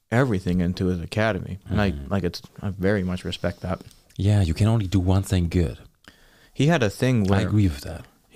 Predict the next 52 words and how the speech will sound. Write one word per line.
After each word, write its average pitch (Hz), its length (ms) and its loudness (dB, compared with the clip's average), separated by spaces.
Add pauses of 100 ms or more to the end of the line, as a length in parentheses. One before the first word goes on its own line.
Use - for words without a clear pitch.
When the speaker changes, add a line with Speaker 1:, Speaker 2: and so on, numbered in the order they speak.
Speaker 1:
he, - 240 -14
he 123 140 -2
did 143 120 2
this 107 160 0
thing 110 200 2
where 90 120 2
he, 90 160 -2 (100)
he 95 240 -2
sent 98 340 0
all 98 180 0
his, 87 280 -4 (200)
uh, 92 140 -4
a 87 40 -4
bunch 104 220 0
of 90 80 -2
his, 82 160 -2
like, 78 240 -8 (100)
top - 240 -4
students 90 400 -4
to, 78 260 -6
to 85 400 -4 (300)
New 98 160 2
York. 87 380 -2 (840)
And 95 200 0
th-, 90 160 -2
this 110 180 0
is, 95 120 -2
like, 87 180 -4
one 95 100 0
of 85 60 0
the 78 60 -4 (140)
meccas 82 260 -4
of 82 120 -6
jujitsu, 85 540 -6 (140)
okay? 92 220 -4 (300)
And 90 220 -2
he 101 80 -2
was 82 140 -2
like, 85 160 -4
"I 90 80 -2
want 113 160 0
you 110 80 -2
guys 104 140 0
just - 200 -8
to - 60 -6
go 117 240 2
there, 117 180 0
train, 110 460 -2
and 95 120 -4
just 85 180 -6 (200)
bring 95 300 0
back 90 420 -2